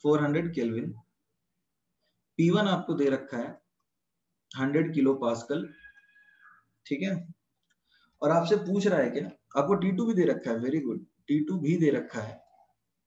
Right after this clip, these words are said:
और आपको पूछ रहा है P two equal to P external, ये क्या है, कुछ समझ में आ रहा है? टी वन, टी टू दे रखा है, पी टू और ये पी टू is equal to P external पूछ रहा है,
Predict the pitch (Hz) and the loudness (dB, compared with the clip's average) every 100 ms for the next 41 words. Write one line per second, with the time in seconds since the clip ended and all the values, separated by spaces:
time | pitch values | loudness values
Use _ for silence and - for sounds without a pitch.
0 | _ - 143 151 170 190 165 180 180 170 | _ 0 2 4 2 0 0 0 2 4
1 | 180 - 160 170 170 220 175 160 175 170 | 2 2 2 2 2 0 0 0 0 0
2 | 196 185 160 156 - - 127 123 107 - | -2 -2 2 2 0 -2 -2 0 -2 -4
3 | _ 135 160 170 156 110 110 - _ _ | _ 0 4 4 0 -6 -8 -14 _ _
4 | _ _ _ _ _ _ _ - 196 196 | _ _ _ _ _ _ _ -6 0 4
5 | 190 202 190 208 143 113 - _ _ _ | 4 2 0 2 -2 -4 -12 _ _ _
6 | _ _ _ _ _ _ _ _ _ _ | _ _ _ _ _ _ _ _ _ _
7 | _ _ _ _ 151 165 190 165 165 165 | _ _ _ _ 6 6 4 2 0 4
8 | 143 143 - 127 127 311 - - _ 139 | 6 4 2 0 2 2 -2 -16 _ 0
9 | 147 175 180 139 143 175 - - 165 185 | 0 2 0 2 4 4 4 -2 -2 0
10 | 180 180 180 170 175 170 - 143 156 147 | -2 -2 -2 -2 0 0 0 0 0 -2
11 | 147 135 135 | -2 -2 -4